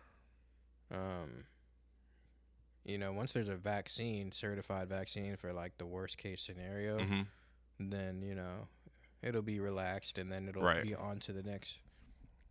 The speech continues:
Speaker 1: issue. It'll probably be back to, like, politics and whatever that next
Speaker 2: Right.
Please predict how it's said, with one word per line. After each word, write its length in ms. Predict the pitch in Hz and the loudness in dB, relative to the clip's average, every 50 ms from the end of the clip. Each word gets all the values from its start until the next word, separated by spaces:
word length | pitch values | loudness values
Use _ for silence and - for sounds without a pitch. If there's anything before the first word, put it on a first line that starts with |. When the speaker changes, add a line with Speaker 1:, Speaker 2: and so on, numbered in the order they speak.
| - - | -12 -6
Speaker 1:
issue. 480 | - 107 107 - - 107 101 95 95 98 95 | -4 -2 -2 -2 0 0 0 0 0 0 0
It'll 120 | 101 104 104 | 0 0 2
probably 300 | - 117 110 110 107 104 | 4 4 4 4 4 2
be 200 | 104 104 104 101 87 - - - - - - - - - - | 2 2 2 0 -2 -4 -10 -20 -20 -20 -20 -20 -12 -4 0
back 320 | 110 107 107 107 - - - | 2 2 2 2 0 -4 -4
to, 140 | - 113 | 0 0
like, 480 | 101 101 92 92 92 87 - - - - - - - - - - | 2 2 2 2 0 -2 -4 -8 -16 -16 -18 -20 -20 -20 -20 -4
politics 760 | - - 104 104 104 104 98 - - 104 98 98 95 - - | 0 2 4 4 4 2 0 -2 -2 -2 -2 -2 -2 -4 -2
and 400 | - 92 90 90 87 85 85 - - - | -2 -2 -2 -2 -4 -6 -6 -8 -8 -6
whatever 540 | 90 101 98 98 98 95 98 92 92 90 90 92 | -4 -2 0 0 -2 -2 -2 -2 -2 -4 -4 -2
that 220 | - 101 98 82 90 | -2 -2 -2 -2 -2
next 440 | 95 95 95 95 - - - - - - - - - - - - - - - | -2 -2 -2 -2 -4 -6 -8 -8 -10 -16 -18 -18 -20 -20 -20 -20 -20 -4 2
Speaker 2:
Right. 280 | - 90 87 85 - | 6 6 8 8 6